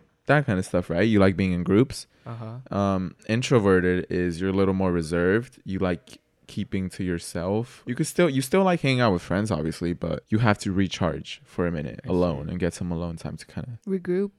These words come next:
Speaker 1: regroup and, like, recollect yourself. And then there's the middle one, which is a little bit of both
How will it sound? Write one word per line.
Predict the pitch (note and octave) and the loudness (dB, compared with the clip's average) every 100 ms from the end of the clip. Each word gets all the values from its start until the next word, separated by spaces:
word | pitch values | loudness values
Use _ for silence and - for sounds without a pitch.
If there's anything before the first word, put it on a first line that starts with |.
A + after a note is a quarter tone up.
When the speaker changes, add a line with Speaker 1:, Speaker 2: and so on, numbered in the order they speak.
| - | 2
Speaker 1:
regroup | G#2+ G#2+ G2+ F2 - | 4 6 6 2 0
and, | - | -6
like, | F#2 F2 | -6 -2
recollect | G2 - F#2 D2+ | -4 -2 -4 -4
yourself. | F#2+ - F2+ F2+ - _ _ _ _ - | -4 0 0 0 -4 _ _ _ _ -4
And | B2+ | 2
then | D#3+ | 4
there's | F#3 | 4
the | G3+ G2+ A2 | 2 2 4
middle | G2 G#2 G#2+ | 6 6 6
one, | E2+ D#2+ | 6 2
which | F2 F#2+ | -2 -4
is | F2 _ - | -8 _ -4
a | F#2+ | 2
little | F#2+ G2 | 4 4
bit | F#2 F#2 | 4 2
of | D#2+ - | 0 0
both | D#2+ G2+ B2+ - | 2 2 0 -10